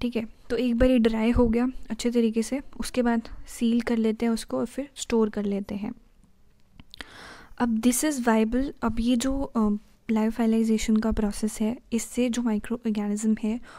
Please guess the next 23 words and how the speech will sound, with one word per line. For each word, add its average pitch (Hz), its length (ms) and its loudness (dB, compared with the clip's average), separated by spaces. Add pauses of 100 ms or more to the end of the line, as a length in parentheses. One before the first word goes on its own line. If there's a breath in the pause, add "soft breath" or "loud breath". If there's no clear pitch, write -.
(160 loud breath)
उनको 233 180 0
आप 254 120 -2
preserve 233 360 0
करके 233 220 -2
रख 220 200 -4
सकते 220 260 -6
हो, 262 60 -2
तीस 247 340 -4
साल 208 240 -4
से 214 160 -4
भी 240 160 -2
ज़्यादा 208 460 -2 (360 soft breath)
सालों 208 300 -2
तक, 220 280 -2
time 208 220 0
तक 233 260 -4
आप 220 160 -6
उसको 254 240 -6
preserve 220 440 0
करके 214 200 -2
रख 240 200 -2
सकते - 320 -6
हो। 113 80 -6